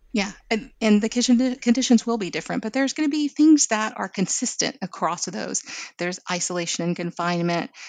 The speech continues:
there's, uh, the microgravity environment itself, and our scientists are taking all that into account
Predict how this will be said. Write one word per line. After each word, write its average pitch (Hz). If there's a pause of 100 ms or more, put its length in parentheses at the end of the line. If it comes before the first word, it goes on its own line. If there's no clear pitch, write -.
(120)
there's, 165
uh, 175
the 190
microgravity 180
environment 175
itself, 180
and 240
our 269
scientists 247
are -
taking 185
all 180
that 175
into 175
account 175